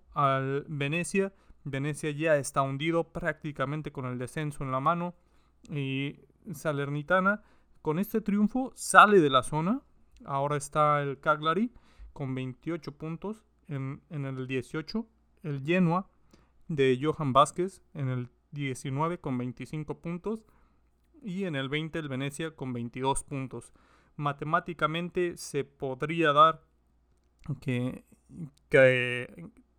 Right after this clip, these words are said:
el Venecia resucite y salga de la zona de descenso, pero es prácticamente imposible.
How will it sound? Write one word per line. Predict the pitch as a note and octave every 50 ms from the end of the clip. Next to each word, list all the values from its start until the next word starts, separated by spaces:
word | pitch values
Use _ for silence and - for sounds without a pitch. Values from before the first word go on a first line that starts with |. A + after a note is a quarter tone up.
| _ _
el | - D#3+ C3+ C3+ C3 C3
Venecia | B2+ C#3 C#3 D3+ D#3+ D3 - - D3 C#3 C#3 - - _ _ _ _ _ _ _ _ _ _ _ _
resucite | - - - B2+ - - - - - F3 E3+ - - D#3+ D3+ C#3+ C#3+
y | C#3 C3
salga | B2+ - D#3 D#3 D3+ D3+ D3
de | C3+
la | C3 B2+ B2+ B2 A#2 -
zona | - - E3 D#3+ D#3 D3+
de | D3+ D3+
descenso, | D3 C#3+ - F#3 F3+ - - G3 - -
pero | C#3+ C#3+ C#3+
es | C3 -
prácticamente | - - D#3 D3 C#3+ - D#3 C#3 - C#3+ D3+ D3+ D3 - D3+
imposible. | C#3+ - E3+ D#3 - G3+ G3 G3 G3